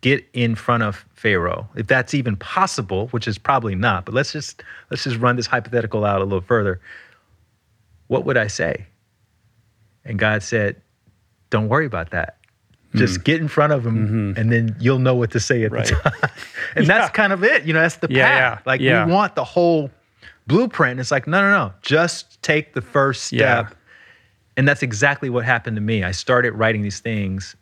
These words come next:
Speaker 1: I didn't, I, I knew I was gonna run out of content. I didn't know what I was gonna say after that. And, and,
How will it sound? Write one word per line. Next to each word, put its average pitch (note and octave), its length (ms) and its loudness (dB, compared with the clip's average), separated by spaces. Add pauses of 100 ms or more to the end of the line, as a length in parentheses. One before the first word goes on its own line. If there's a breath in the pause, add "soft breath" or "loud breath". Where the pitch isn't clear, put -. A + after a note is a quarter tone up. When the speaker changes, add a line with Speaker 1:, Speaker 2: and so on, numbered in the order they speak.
(280)
Speaker 1:
I G#2+ 100 -2
didn't, A2 480 -2
I, G#2+ 100 -2 (200)
I G2 60 -4
knew C3+ 200 4
I C#3 40 4
was B2+ 100 -2
gonna A2+ 160 -2
run G#2 180 0
out G2+ 120 0
of F#2+ 80 -4
content. F#2 440 -4
I G2+ 60 -2
didn't B2 140 2
know A#2+ 100 0
what A2+ 100 2
I G#2+ 40 4
was G2 100 -4
gonna F#2+ 140 -4
say F#2+ 200 0
after G2+ 320 -2
that. E2+ 260 -8
And, - 140 -18
and, E2+ 280 -10